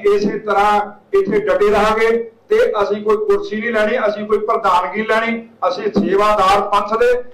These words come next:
ਪੰਜਾਬ ਦੇ ਬਣ ਕੇ ਰਹਿਣਾ। ਅੱਜ ਹੋਂਦ ਦੀ ਲੜਾਈ ਆ, ਬੇਸ਼ੱਕ ਤੁਸੀਂ ਆਪੋ ਆਪਣੀਆਂ ਜਥੇਬੰਦੀਆਂ ਦੇ ਵਿੱਚ ਕਾਇਮ ਰਹੋ। ਅਸੀਂ ਇਹ ਨਹੀਂ ਕਹਿੰਦੇ ਤੁਹਾਨੂੰ ਵੀ ਤੁਸੀਂ ਆਪਣੀ ਜਥੇਬੰਦੀ ਭੰਗ ਕਰੋ, ਤੁਸੀਂ ਆਪਦੇ ਜਥੇਬੰਦੀ ਦੇ ਵਿੱਚ ਰਹਿ ਕੇ ਇੱਕ ਪਲੇਟਫਾਰਮ ਤੇ ਇਕੱਠੇ ਹੋ ਕੇ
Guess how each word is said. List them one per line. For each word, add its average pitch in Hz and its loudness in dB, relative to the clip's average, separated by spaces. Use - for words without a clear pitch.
ਪੰਜਾਬ 202 2
ਦੇ 226 -4
ਬਣ 208 2
ਕੇ 208 0
ਰਹਿਣਾ। 226 -2
ਅੱਜ 247 -2
ਹੋਂਦ 226 0
ਦੀ 262 0
ਲੜਾਈ 208 2
ਆ, 185 0
ਬੇਸ਼ੱਕ 226 0
ਤੁਸੀਂ 233 -8
ਆਪੋ 208 0
ਆਪਣੀਆਂ 226 0
ਜਥੇਬੰਦੀਆਂ 208 0
ਦੇ 226 0
ਵਿੱਚ 220 -2
ਕਾਇਮ 214 -2
ਰਹੋ। 220 0
ਅਸੀਂ 220 -10
ਇਹ 226 2
ਨਹੀਂ 277 -4
ਕਹਿੰਦੇ 269 0
ਤੁਹਾਨੂੰ 240 0
ਵੀ 247 -8
ਤੁਸੀਂ 233 -2
ਆਪਣੀ 226 -2
ਜਥੇਬੰਦੀ 208 0
ਭੰਗ 208 -2
ਕਰੋ, 180 0
ਤੁਸੀਂ 247 -2
ਆਪਦੇ 240 2
ਜਥੇਬੰਦੀ 226 -2
ਦੇ 233 0
ਵਿੱਚ 214 0
ਰਹਿ 214 2
ਕੇ 453 0
ਇੱਕ 466 0
ਪਲੇਟਫਾਰਮ 226 0
ਤੇ 233 -2
ਇਕੱਠੇ 226 2
ਹੋ 226 2
ਕੇ 233 2